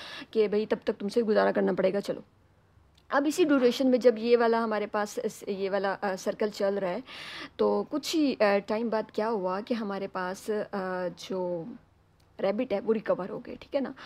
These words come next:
और रैबिट की तादाद क्या होने लग गई? हमारे पास रैबिट की तादाद दोबारा से इंक्रीज होने लग गई, ठीक है? मतलब कि रैबिट की तादाद जो कि कम हो, हो गई थी, डाउन हो गई, तो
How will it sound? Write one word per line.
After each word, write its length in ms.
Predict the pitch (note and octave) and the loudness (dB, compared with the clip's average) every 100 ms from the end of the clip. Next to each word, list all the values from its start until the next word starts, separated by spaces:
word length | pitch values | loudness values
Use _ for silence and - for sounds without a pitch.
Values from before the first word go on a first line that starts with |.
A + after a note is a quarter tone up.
| C4+ A3+ | -4 -2
और 80 | |
रैबिट 300 | G3+ G#3 C4+ | 0 -2 -2
की 100 | - | -4
तादाद 360 | C4 D4 G#3+ A3+ | -6 -6 -6 -6
क्या 160 | A#3 B3 | -6 -6
होने 240 | A3 G3 | -6 -6
लग 160 | F3+ F3 | -6 -8
गई? 180 | F#3+ | -8
हमारे 340 | A#3+ G#3 F#3+ F3+ | -8 -8 -8 -8
पास 300 | F3 F3 - | -8 -10 -10
रैबिट 380 | F3 F#3+ G3+ C4 | -8 -8 -8 -12
की 140 | - | -14
तादाद 400 | G3 F3+ F3+ E3+ | -16 -12 -10 -10
दोबारा 580 | F#3 G3+ F3 G3+ A#3+ D4 | -10 -14 -8 -6 -6 -8
से 360 | C4+ - G3 G#3 A#3 | -10 -12 -12 -12 -10
इंक्रीज 540 | B3 B3+ B3+ B3+ A3+ | -10 -8 -8 -8 -8
होने 180 | G#3 D#3+ | -10 -12
लग 140 | - - | -16 -20
गई, 160 | - - - | -20 -20 -20
ठीक 220 | C#4 F#4 | -18 -16
है? 60 | - - - B3 - | -18 -20 -20 -18 -14
मतलब 320 | F#3 - A#3 A#3 | -12 -10 -10 -10
कि 220 | - G3 | -10 -6
रैबिट 300 | G#3 G3 B3 | -4 -4 -6
की 100 | - | -8
तादाद 360 | F#3+ F3 F#3 F#3+ | -10 -8 -6 -6
जो 100 | G#3 | -10
कि 120 | G#3 | -12
कम 260 | G3+ A3 D4 | -8 -4 -4
हो, 220 | A#3+ F#3+ | -4 -6
हो 300 | F3 A3+ G3 | -8 -6 -6
गई 160 | F3+ F3+ | -6 -6
थी, 100 | A3+ | -2
डाउन 360 | F#3 G3+ C4+ | -2 -2 -2
हो 100 | F#3 | -6
गई, 120 | F3 | -8
तो 120 | - | -10